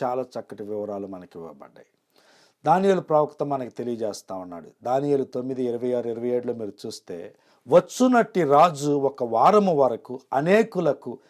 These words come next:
నిబంధనను స్థిరపరచును, అర్ధవారమునకు బలిని నైవేద్యమును నిలిపివేయను, హేయమైనది నిలుచు వరకు నాశనము చేయువాడు వచ్చును, నాశనము చేయువానికి రావాలనని నిర్ణయించిన నాశనము ముగించు వరకు ఎలాగునో జరుగును" అంటా ఉన్నాడు.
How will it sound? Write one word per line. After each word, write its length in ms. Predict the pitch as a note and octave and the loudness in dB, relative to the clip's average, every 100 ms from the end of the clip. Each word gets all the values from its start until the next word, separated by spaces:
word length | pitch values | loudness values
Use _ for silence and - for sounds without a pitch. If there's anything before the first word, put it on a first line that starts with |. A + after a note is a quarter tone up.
| _ - | _ -10
నిబంధనను 720 | B2+ C#3 F3 F#3 F3 D#3 C#3+ | -4 4 4 4 2 0 -4
స్థిరపరచును, 840 | D3 - B2 A2 A2+ F#2+ - F#2 F2+ _ _ _ _ - | -8 -10 -10 -8 -10 -14 -16 -20 -20 _ _ _ _ -6
అర్ధవారమునకు 840 | C#3 C#3 F3+ F3+ F3+ F3+ F3+ F3 E3 | -2 4 8 10 8 6 2 0 -2
బలిని 480 | C3 D3+ F3 F3 F3+ | 0 2 2 -2 -2
నైవేద్యమును 760 | D#3+ E3 G3 G3 F3 F3 E3+ | 0 4 6 6 4 0 -4
నిలిపివేయను, 680 | D3+ E3+ G3+ G3 C3+ A2 G2 - _ _ _ _ - | -4 -4 -2 -2 -2 -4 -8 -16 _ _ _ _ 6
హేయమైనది 640 | G#3 B3 A3 G#3 G3 E3+ | 10 10 8 6 2 0
నిలుచు 340 | E3+ G#3 G#3+ F3+ | 0 0 0 0
వరకు 320 | D#3 C#3+ C#3 | 2 0 0
నాశనము 580 | C3 D#3+ F3 E3 E3+ D#3+ - | 2 2 0 -6 -6 -6 -2
చేయువాడు 380 | C#3+ C3+ B2+ A#2+ | 0 2 0 -2
వచ్చును, 500 | A2 B2 - B2+ C#3+ _ _ _ | -4 -6 -6 -10 -10 _ _ _
నాశనము 480 | C3+ F3 F3+ F3+ F3 - E3+ | 2 2 2 -4 -4 -4 -4
చేయువానికి 520 | E3+ D#3+ D3 C#3+ B2+ | -2 2 0 0 -2
రావాలనని 640 | B2+ C#3+ F3 F#3 E3 C#3+ | 0 2 2 0 -2 -4
నిర్ణయించిన 640 | B2+ B2+ E3+ F#3+ F3+ D3+ C#3+ | -6 -6 -4 -6 -6 -6 -4
నాశనము 580 | C3 D#3+ - D3+ C3+ - _ - | -2 -4 -4 -10 -10 -12 _ -10
ముగించు 460 | C3 C3 A#3 - F3+ | -4 0 0 0 0
వరకు 400 | C#3+ C3 D3 D3 - | 0 0 -4 -12 -10
ఎలాగునో 500 | A#2+ B2+ C#3 C#3 C#3+ | -4 -2 0 -2 -4
జరుగును" 480 | A#2+ A#2+ A2+ A#2+ A#2 - | -4 -4 -6 -10 -14 -18
అంటా 280 | F#2 E2+ D2+ | -20 -20 -20
ఉన్నాడు. 280 | D2+ - | -20 -20